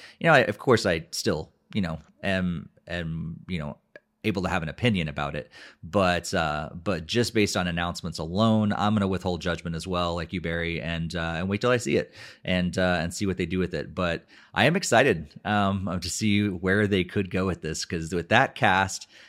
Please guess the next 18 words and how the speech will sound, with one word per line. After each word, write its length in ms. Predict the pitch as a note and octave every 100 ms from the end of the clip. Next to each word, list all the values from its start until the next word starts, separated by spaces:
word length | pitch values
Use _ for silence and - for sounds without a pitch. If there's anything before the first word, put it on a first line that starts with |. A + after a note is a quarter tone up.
| _ -
and 480 | F#2+ F#2 F2+ E2+
those 240 | E2 A2 A2+
characters 460 | A#2 G#2+ G2 G2
that 60 | F2+
we 120 | F2
know 200 | E2+ G#2
are 80 | G#2+
coming 340 | - F#2 E2+ D#2+
back, 420 | E2+ E2 D#2+ - - - -
and 380 | F#2 F2+ F2 E2
that 220 | F#2+ G#2
kind 200 | A#2 A2+
of 200 | F#2+ E2+
clearly, 560 | - A#2+ A#2 - F2+ -
that 300 | G2 F#2+ -
kind 100 | G2+
of 80 | E2
money 400 | D#2 F2 A2